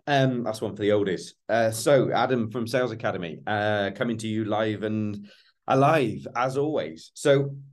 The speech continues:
I wanna share with you a, a conversation I had, um, and it relates to marketing, it relates to,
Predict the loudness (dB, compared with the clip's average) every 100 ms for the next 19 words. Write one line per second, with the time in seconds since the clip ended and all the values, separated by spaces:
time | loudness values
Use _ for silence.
0 | _ _ _ _ _ -4 0 0 2 2
1 | 2 0 -4 -4 -6 -6 -10 -20 -10 -6
2 | -4 -2 -2 2 2 4 4 2 0 -4
3 | -4 -8 -12 -2 4 4 4 2 -4 -6
4 | -12 _ _ _ _ _ 0 4 6 6
5 | 4 2 2 0 -2 0 0 0 2 0
6 | -2 -12 -6 -2 0 -2 -4